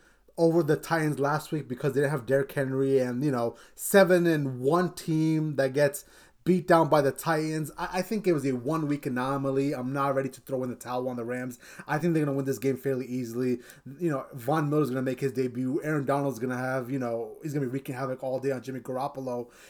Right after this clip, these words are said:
And I think Matthew Stafford's gonna bounce back, and those guys are gonna be fine. I wanna elaborate some more on, on Jimmy Garoppolo and, uh, Kyle Shanahan and the forty-niners and Trey Lance and whatever is happening there. Because I'm getting this vibe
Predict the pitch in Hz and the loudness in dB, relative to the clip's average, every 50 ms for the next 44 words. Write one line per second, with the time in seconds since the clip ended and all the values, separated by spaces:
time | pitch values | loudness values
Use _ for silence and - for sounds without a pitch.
0 | - - 151 156 156 143 - 175 156 139 135 135 135 - 127 - - 139 131 - | -12 -6 -4 -2 -2 0 0 0 0 0 0 -2 -2 -4 -6 -6 -4 -4 -4 -4
1 | 123 110 120 127 123 107 120 120 120 120 - - - 120 113 113 - 127 127 127 | -6 -6 -6 -6 -6 -4 -4 -4 -4 -6 -8 -6 -6 -4 -4 -4 -6 -6 -6 -4
2 | 123 135 131 117 131 131 120 107 117 110 113 110 - - 123 110 107 101 - _ | -2 -2 -2 -2 -2 -2 -2 -4 -6 -8 -8 -10 -8 -8 -8 -8 -8 -10 -12 _
3 | _ - - - - - - - 285 339 403 403 349 233 190 190 202 190 156 175 | _ -20 -20 -20 -18 -2 4 6 6 8 8 8 6 8 8 8 6 6 6 6
4 | 165 156 - 151 135 131 139 139 139 135 135 143 143 143 131 - 147 151 147 120 | 4 4 2 -2 -2 0 2 2 4 4 2 0 0 -4 -4 -2 -2 -2 0 0
5 | 123 127 123 127 123 - 139 139 127 127 131 127 127 127 139 135 131 127 120 120 | 0 0 0 0 0 0 0 2 2 4 4 6 6 4 4 0 -2 -6 -6 -6
6 | 120 120 117 117 113 120 117 117 113 110 - - - 170 175 160 - - 160 147 | -6 -6 -6 -6 -4 -4 -4 -4 -4 -6 -8 -4 0 2 2 2 2 0 -2 -2
7 | 131 131 123 127 131 127 127 127 123 - - - 165 170 156 143 131 127 127 123 | -2 -2 -4 -4 -4 -4 -4 -4 -6 -8 -8 -2 0 0 0 0 0 -2 -2 -2
8 | 127 127 123 - - - - - - _ _ _ - 226 220 220 - - - 294 | -2 -4 -6 -10 -18 -20 -20 -20 -20 _ _ _ -6 -6 -6 -6 -4 -2 0 2
9 | 302 247 185 156 147 139 - 175 156 139 175 240 311 339 381 349 - - 175 165 | 2 2 2 0 -2 -2 -2 -2 0 2 2 2 4 4 2 2 0 0 0 0
10 | 170 - 156 139 123 117 104 107 107 101 98 - - - _ - - - _ - | 0 0 -2 -4 -4 -4 -6 -6 -6 -6 -8 -10 -14 -20 _ -20 -20 -20 _ -8
11 | 294 254 - 311 311 269 208 - - - - - - - - - - - - - | -4 2 4 4 4 4 2 -4 -10 -16 -18 -20 -20 -20 -20 -20 -20 -14 -4 0
12 | 233 302 320 330 381 392 359 359 240 165 117 117 151 139 131 113 107 104 | 2 2 2 2 2 2 2 2 2 0 0 2 2 2 2 2 0 -4